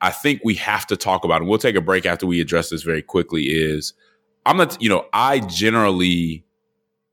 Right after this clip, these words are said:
defer quite a bit to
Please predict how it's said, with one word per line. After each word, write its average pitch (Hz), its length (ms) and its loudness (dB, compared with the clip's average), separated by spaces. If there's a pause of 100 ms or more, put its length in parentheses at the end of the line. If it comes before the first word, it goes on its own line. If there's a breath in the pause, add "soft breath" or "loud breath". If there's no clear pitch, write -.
(300)
defer 113 440 2
quite 104 360 0
a 92 60 4
bit 87 500 -2
to 87 720 2